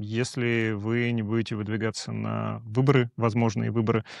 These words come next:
поскольку опросы показывают, что, скорее всего, два тура, и, скорее всего, во втором туре побеждает Залужный. Как относитесь к сюжету этому?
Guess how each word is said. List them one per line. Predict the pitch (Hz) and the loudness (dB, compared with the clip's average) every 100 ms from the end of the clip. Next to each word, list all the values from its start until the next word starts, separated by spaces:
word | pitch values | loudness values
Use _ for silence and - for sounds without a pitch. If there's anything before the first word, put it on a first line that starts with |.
| - | -12
поскольку | - - 123 - | -8 0 0 2
опросы | 113 131 - | 2 2 2
показывают, | - 117 117 110 110 | -2 0 2 2 0
что, | - - 117 110 110 | -2 -2 0 2 0
скорее | - 123 117 | 0 0 0
всего, | - 110 | 0 -2
два | 113 | -2
тура, | 113 160 147 | 0 2 4
и, | 117 | 4
скорее | - 113 110 | 0 -2 -2
всего, | - 113 107 | 0 -2 -2
во | |
втором | 107 117 113 110 | -4 -2 -2 -2
туре | 117 | -2
побеждает | 113 98 101 104 110 104 | -2 -4 -4 0 2 2
Залужный. | 110 110 101 113 - - - - - - 113 | 4 2 0 -4 -6 -8 -12 -12 -10 -4 -4
Как | - 127 - | 2 2 2
относитесь | - 139 127 - - 117 - | -2 2 4 2 0 0 0
к | - | -2
сюжету | - 110 110 104 107 | 0 2 2 0 -4
этому? | - 117 | -6 -10